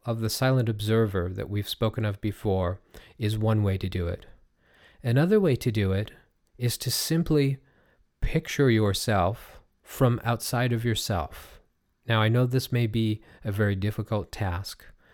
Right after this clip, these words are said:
but I have given you difficult tasks in the past, and I know that you have done wonderful things, and that's what I can see you doing with this. See yourself outside of yourself, watching,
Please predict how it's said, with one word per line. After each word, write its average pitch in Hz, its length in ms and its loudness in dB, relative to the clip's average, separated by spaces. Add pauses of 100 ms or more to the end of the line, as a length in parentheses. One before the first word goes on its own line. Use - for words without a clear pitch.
(320)
but - 300 -2 (480)
I 110 200 2
have 107 220 0
given 107 260 2
you 104 140 2
difficult - 540 -4
tasks 101 460 -4
in 107 120 -4
the 98 80 0
past, 104 440 -2
and 101 100 -4
I 101 80 0
know 104 220 2
that 101 100 -4
you 107 140 0
have 104 180 -2
done 95 300 -2
wonderful 143 420 0
things, - 600 -8 (240)
and 98 420 -2 (100)
that's 107 320 -2 (280)
what 110 300 -4
I 107 300 -2 (380)
can 107 120 -2
see - 200 -2
you 113 180 4
doing 110 320 2
with 98 180 0
this. 92 480 -4 (460)
See - 300 -2
yourself 117 880 -2 (600)
outside 135 480 0
of 127 100 2
yourself, 95 600 -2 (160)
watching, 113 640 0